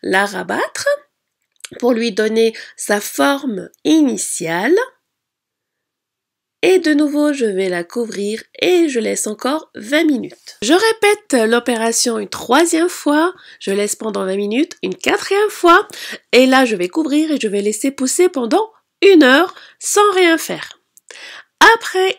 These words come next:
une heure de pousse, donc je vais saupoudrer mon plan de travail avec un peu de farine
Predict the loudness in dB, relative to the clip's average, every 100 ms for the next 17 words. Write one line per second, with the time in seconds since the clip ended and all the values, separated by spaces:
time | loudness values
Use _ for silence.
0 | _ 0 2 2 2 2 0 -4 -6 -2
1 | -2 0 -2 -2 _ -10 -8 -2 -2 0
2 | -2 0 -2 0 -2 0 0 0 -2 -4
3 | -4 -4 -4 -8 -10 -10 -10 -6 -6 -4
4 | -6 -8 -12 -18 -14 -6 -4 -4 -4 -4
5 | -2 -4 -4 -6 -8 -8 -8 -8